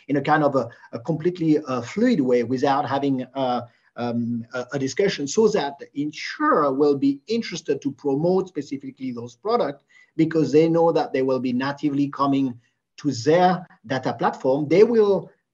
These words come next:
uh, have the risk scoring, the raw data, whatever they want to have, and they will push more of our product, and they will access customers from a new angle that we don't access usually. We are not the insurer, so when we talk to a customer, they think we try to sell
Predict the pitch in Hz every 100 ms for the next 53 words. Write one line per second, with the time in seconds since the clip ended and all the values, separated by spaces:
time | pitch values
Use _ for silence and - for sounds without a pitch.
0 | _ 131 135 120 151 143 135 120 131 -
1 | - 135 139 139 135 120 135 131 127 131
2 | 123 143 143 135 131 135 120 117 139 180
3 | 147 143 - - - _ 139 151 175 170
4 | 135 - 143 - 147 139 123 117 110 -
5 | 208 214 156 156 - 156 165 156 156 151
6 | 175 180 - 147 - 135 - 139 135 -
7 | 131 127 135 170 156 160 151 110 - _
8 | _ - 123 147 147 135 - 123 127 -
9 | 120 120 147 170 120 104 - _ - 127
10 | 127 135 127 135 156 - 175 165 151 139
11 | 143 139 135 147 135 123 156 190 - 143
12 | 139 139 - - - 135 123 151 180 147
13 | 147 - 151 147 143 135 - 139 135